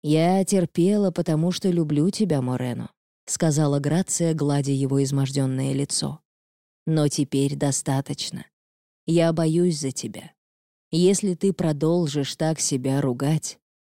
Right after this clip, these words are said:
это не принесёт пользы ни тебе, ни тем более мне. Мы одни,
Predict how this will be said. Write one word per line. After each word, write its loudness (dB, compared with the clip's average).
это 2
не 4
принесёт 2
пользы 2
ни 4
тебе, 0
ни 2
тем 0
более -2
мне. -2
Мы 0
одни, -2